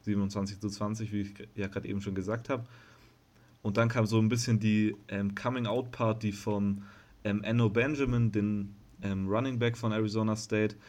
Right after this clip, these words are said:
der die Saison als, ähm, Nummer drei Rusher in der ganzen, im ganzen College Football beendet hat, mit, ähm, über eintausendsechshundert Rushing Yards. Der lief in dem Spiel gegen Oregon State, wieder Oregon State.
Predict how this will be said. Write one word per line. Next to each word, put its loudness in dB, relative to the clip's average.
der 4
die 2
Saison 2
als, -2
ähm, -6
Nummer 0
drei 0
Rusher 0
in -4
der 0
ganzen, -2
im -4
ganzen -4
College -2
Football -2
beendet -2
hat, -8
mit, -4
ähm, -6
über -2
eintausendsechshundert -2
Rushing -4
Yards. -6
Der 2
lief 2
in 2
dem 4
Spiel 0
gegen 2
Oregon 2
State, 0
wieder -2
Oregon 0
State. 0